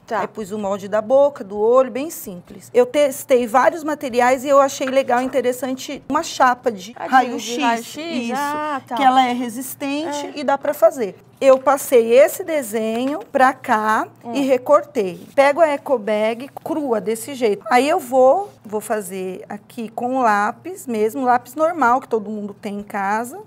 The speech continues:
Speaker 2: E a chapa, ela é resistente, então a pessoa dá pra usar mais de uma vez e ter
Speaker 1: Ah.
Speaker 2: vários moldes desse.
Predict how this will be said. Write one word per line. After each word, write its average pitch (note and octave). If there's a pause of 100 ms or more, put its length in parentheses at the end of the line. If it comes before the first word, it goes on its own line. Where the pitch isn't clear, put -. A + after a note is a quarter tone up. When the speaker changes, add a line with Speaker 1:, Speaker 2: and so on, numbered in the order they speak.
Speaker 2:
E A#3+
a B3
chapa, D#4+
ela B3+
é -
resistente, B3+
então A#3
a B3+
pessoa C4+
dá C#4+
pra D#4
usar D4+
mais C4+
de D4
uma G4+
vez B3 (320)
e C4
ter D4+
Speaker 1:
Ah. B3+
Speaker 2:
vários C#4+
moldes F#3
desse. -